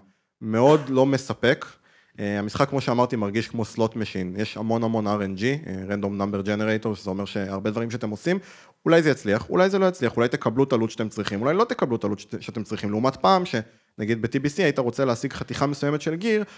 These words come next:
היית יודע שאם אתה הולך והורג את הבוס הזה, אז זה נופל משם, או היית יודע שאם אתה עכשיו הולך ועושה X דאנג'ינים ומקבל קורנסי מסוים, ואוסף ממנו אלף מאתיים, היית הולך וקונה את זה. היום קצת קשה לך לתכנן את זה, וזה יותר,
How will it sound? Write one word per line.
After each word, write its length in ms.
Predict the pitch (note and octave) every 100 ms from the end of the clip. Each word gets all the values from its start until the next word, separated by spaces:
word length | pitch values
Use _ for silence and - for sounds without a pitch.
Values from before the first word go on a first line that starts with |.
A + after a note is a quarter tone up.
| -
היית 160 | D3 D#3+
יודע 200 | E3 E3
שאם 160 | D#3+ D#3+
אתה 140 | D3+
הולך 280 | C3+ D3+ C3+
והורג 220 | B2+ C3+
את 100 | C3
הבוס 260 | A#2+ B2 A2+
הזה, 240 | G2 F#2
אז 80 | G#2
זה 60 |
נופל 280 | E3 G3 A3+
משם, 360 | G#3+ G3+ F#3 D#3
או 240 | B2+ C#3+
היית 140 | D3 D#3+
יודע 260 | D#3+ E3+
שאם 200 | C#3+ C3
אתה 120 | C3
עכשיו 240 | A#2+ D3 C#3
הולך 260 | B2+ C#3+
ועושה 280 | B2 A#2+ C#3+ A#2 - _ -
X 160 | D#3+ D3
דאנג'ינים 460 | D3 D3+ C#3+ C3+ A#2
ומקבל 420 | A2 A2 A#2+ C3
קורנסי 520 | B2+ D3 C3+ C3 C3
מסוים, 720 | A2 G#2+ A#2 B2 A#2 A2 A#2 A#2+
ואוסף 360 | A#2+ A2+ C#3+ C#3+
ממנו 280 | C3+ A#2+ A#2
אלף 260 | D3 D3 B2
מאתיים, 380 | A2 G2+ G#2+ D3
היית 160 | F#3+
הולך 260 | D#3+ G#2+ -
וקונה 380 | E3 A3+ C4 A#3
את 80 | F#3
זה. 80 | F3+ - _ _ _
היום 220 | F#3+ A#3+ - -
קצת 220 | - G3+
קשה 260 | F#3 F3+ F#3
לך 140 | F3
לתכנן 420 | C#3+ B2 - D3+
את 80 | E3+
זה, 80 | D3
וזה 200 | A#2+ A2
יותר, 280 | A2+ G#2+